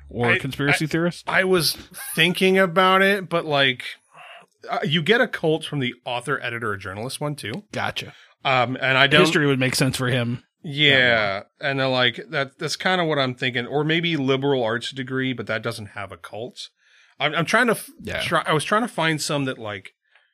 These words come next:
Speaker 2: to me spoke as somebody who, who is
Speaker 1: Sure.
Speaker 2: like, a fan of the occult.
Speaker 1: Yeah.
Speaker 2: Some, not necessarily somebody who believes it's all real and knows everything about it, but, but is, can be accepting of it.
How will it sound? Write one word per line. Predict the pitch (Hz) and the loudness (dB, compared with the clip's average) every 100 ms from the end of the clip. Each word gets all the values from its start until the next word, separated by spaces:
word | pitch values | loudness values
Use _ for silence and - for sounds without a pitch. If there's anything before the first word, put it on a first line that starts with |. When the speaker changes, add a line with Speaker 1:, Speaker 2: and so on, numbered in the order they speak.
| _ _ | _ _
Speaker 2:
to | - 151 | -4 0
me | 147 160 160 | 4 4 4
spoke | 143 - 147 131 120 - 127 | 2 0 2 2 0 -6 -4
as | 117 107 | -2 -2
somebody | 147 139 127 123 | 0 0 2 0
who, | 120 113 110 - - | -2 -6 -10 -16 -6
who | 131 | 0
is | |
Speaker 1:
Sure. | 113 107 - - _ _ _ _ - | 4 4 0 -12 _ _ _ _ -4
Speaker 2:
like, | 165 165 175 | 2 4 4
a | 135 | 2
fan | - - 143 139 139 123 113 | -2 -4 2 6 6 4 2
of | 101 95 | -2 -4
the | 98 95 | -6 -6
occult. | 92 113 95 92 - - | -6 -4 -4 -6 -10 -10
Speaker 1:
Yeah. | 123 - - - | -6 -6 -8 -12
Speaker 2:
Some, | 156 160 139 135 127 _ _ 220 - _ - | -4 0 2 0 -4 _ _ -20 -20 _ -8
not | 175 170 170 | 0 0 2
necessarily | 143 131 147 127 120 | 0 2 2 0 0
somebody | - 127 117 110 101 | -2 -2 -2 -2 -4
who | 107 98 90 - _ _ _ - | -4 -6 -10 -16 _ _ _ -16
believes | 95 123 117 98 | -10 -6 -6 -6
it's | 92 113 | -6 -2
all | 107 101 90 | -2 -2 -4
real | 113 127 120 113 110 117 | 0 2 4 2 0 -2
and | 120 101 95 87 | -6 -6 -6 -10
knows | 113 123 113 | -6 -4 -2
everything | 107 104 98 | -4 -4 -6
about | 95 160 156 | -2 2 2
it, | 127 | 2
but, | 110 107 _ _ - | -2 -8 _ _ -10
but | 104 - | -10 -10
is, | 123 104 | -12 -10
can | - 127 | -8 -4
be | 113 | -2
accepting | 98 - - - - 135 135 | -2 -2 -2 -2 -4 -4 0
of | 139 147 | 0 0
it. | 151 | -2